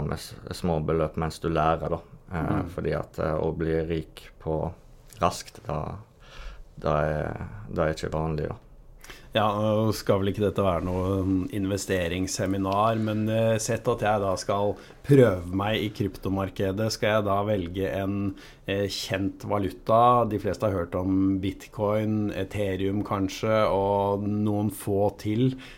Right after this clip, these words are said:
Speaker 2: Eh, skal jeg velge en sånn valuta, eller skal jeg hoppe på et eller annet som virker nytt og spennende?
Speaker 1: Ja.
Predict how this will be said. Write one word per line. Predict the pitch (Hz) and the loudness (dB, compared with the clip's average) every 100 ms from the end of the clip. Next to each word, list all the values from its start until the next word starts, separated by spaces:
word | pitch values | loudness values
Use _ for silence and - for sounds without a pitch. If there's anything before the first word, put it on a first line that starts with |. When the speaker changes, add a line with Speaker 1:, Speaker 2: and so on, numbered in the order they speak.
| - | -8
Speaker 2:
Eh, | 113 110 110 | -2 2 0
skal | - 117 | 2 0
jeg | 107 | 0
velge | 95 101 | -2 -2
en | 104 | -4
sånn | - 98 98 | -2 -2 0
valuta, | 98 101 98 135 175 | 0 -2 0 2 2
eller | 208 | 2
skal | 160 160 | 0 2
jeg | 151 147 | 4 4
hoppe | 160 165 - 113 | 4 4 2 0
på | 127 123 107 | 6 6 6
et | - | 2
eller | 120 113 | 2 2
annet | 95 101 | 2 0
som | - 110 110 | 0 2 2
virker | 113 107 - 107 | 2 0 -2 -2
nytt | 104 92 113 | -2 -2 -4
og | |
spennende? | 107 117 92 87 92 - - - - | -2 0 0 0 -2 -6 -20 -10 0
Speaker 1:
Ja. | 104 | 2